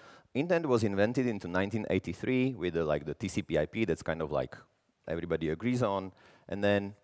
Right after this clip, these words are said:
like, I started to use it in nineteen ninety-three maybe, you know, with Gopher and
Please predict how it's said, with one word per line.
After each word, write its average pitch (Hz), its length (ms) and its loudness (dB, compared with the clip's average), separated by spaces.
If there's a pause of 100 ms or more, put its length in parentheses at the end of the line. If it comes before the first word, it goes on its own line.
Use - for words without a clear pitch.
(920)
like, 80 260 -2
I 120 140 6
started 135 360 2
to 101 60 -6
use 98 260 -4
it 107 100 -4
in 90 180 -6
nineteen 92 380 -2
ninety-three 92 560 -2
maybe, 120 320 0
you 117 120 -4
know, 90 140 -2
with 80 240 -6
Gopher 104 320 2
and 92 120 0